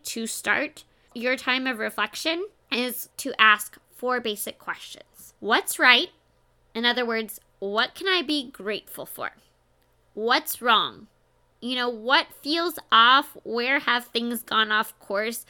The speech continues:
What areas am I struggling with? What's confused?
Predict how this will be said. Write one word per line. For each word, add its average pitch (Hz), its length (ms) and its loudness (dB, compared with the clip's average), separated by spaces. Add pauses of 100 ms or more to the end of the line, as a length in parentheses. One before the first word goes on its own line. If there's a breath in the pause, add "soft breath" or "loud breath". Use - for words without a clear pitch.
(280 loud breath)
What 269 240 2 (100)
areas 247 540 0
am 214 100 -4
I 185 140 -2
struggling 240 580 -4
with? 440 240 -6 (640 soft breath)
What's 262 380 0
confused? 359 1040 -4